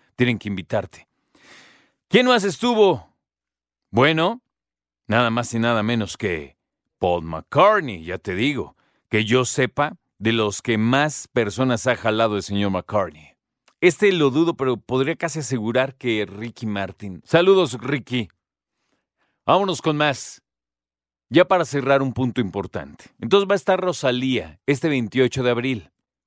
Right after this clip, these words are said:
¿Cuánto le van a pagar? ¿Cuánto le han pagado a estos artistas? ¿A quiénes sí, a quiénes no? Yo quiero pensar que casi a todos les han pagado. No estoy seguro. Pero por lógica, ¿no? Ellos deben haber cobrado.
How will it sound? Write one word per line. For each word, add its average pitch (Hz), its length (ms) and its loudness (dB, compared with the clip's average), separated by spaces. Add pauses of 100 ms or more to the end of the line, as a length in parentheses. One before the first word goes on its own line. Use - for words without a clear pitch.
¿Cuánto 165 420 2
le 135 140 4
van 131 200 0
a 120 60 -2
pagar? 120 560 -6 (460)
¿Cuánto 190 320 0
le 160 100 2
han 143 140 -4
pagado 120 380 0
a 98 40 -2
estos 101 300 -12
artistas? 110 760 -8 (400)
¿A 123 120 2
quiénes 180 400 -6
sí, 165 200 -2
a 143 60 -2
quiénes 131 500 -6
no? 135 260 -6 (440)
Yo 165 260 2
quiero 254 260 -2
pensar 135 480 -2
que 120 160 -8
casi 120 280 -2
a 101 40 -2
todos 101 300 -2
les 87 180 -8
han 90 140 -6
pagado. 135 460 -6 (160)
No 104 100 -4
estoy 98 240 -8
seguro. 101 460 -10 (800)
Pero 123 260 2
por 120 200 -6
lógica, 117 680 -6 (800)
¿no? 131 280 -4 (880)
Ellos 135 280 0
deben 120 280 0
haber 92 240 -6
cobrado. 117 500 -6